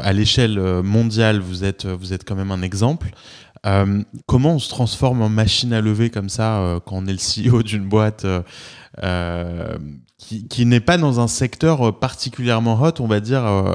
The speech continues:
euh, aux, aux, aux yeux de, de, de grands in-, de grands investisseurs américains, par exemple.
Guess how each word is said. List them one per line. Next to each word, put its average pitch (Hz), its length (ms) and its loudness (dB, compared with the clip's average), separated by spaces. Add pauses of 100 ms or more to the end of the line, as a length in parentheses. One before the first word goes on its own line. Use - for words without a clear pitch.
(160)
euh, 90 580 -2
aux, 90 600 -2
aux, 110 60 0
aux 104 60 6
yeux 107 300 4
de, 101 200 0
de, 95 200 -2
de 92 120 -4
grands 107 280 -2
in-, 104 200 -2
de 101 140 -2
grands 104 280 -2
investisseurs 101 520 0
américains, 95 480 0
par 101 160 -2
exemple. 113 340 -2